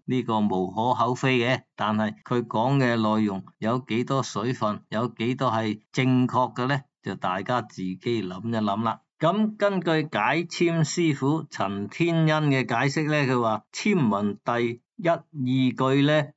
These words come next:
就形容香港好似走咗入個八陣圖，迷失咗方向。至於後兩句呢，車公叫佢哋坐低休息下先啦，等春天之後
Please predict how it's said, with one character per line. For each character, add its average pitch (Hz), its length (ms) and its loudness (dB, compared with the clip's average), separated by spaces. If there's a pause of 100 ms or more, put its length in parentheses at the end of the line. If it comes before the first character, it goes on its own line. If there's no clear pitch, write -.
就 110 180 -2
形 98 380 -2
容 104 280 -4
香 160 260 2
港 135 260 2
好 147 220 2
似 135 240 -2
走 123 280 -2
咗 143 180 2
入 131 120 0
個 120 240 -6 (120)
八 123 200 2 (120)
陣 110 240 0
圖， 101 280 -4 (100)
迷 117 320 2
失 113 160 -2
咗 143 300 0
方 151 300 2
向。 135 440 2
至 127 140 -4
於 143 500 2 (100)
後 143 340 0
兩 147 320 2
句 156 180 0
呢， 170 140 2 (240)
車 165 300 0
公 160 320 0
叫 139 160 -2
佢 135 320 0
哋 120 240 0
坐 139 300 2
低 143 300 2
休 143 200 2
息 139 140 0
下 127 200 2
先 143 240 2
啦， 143 440 2
等 135 340 0
春 143 340 2
天 135 300 2
之 123 260 0
後 107 220 0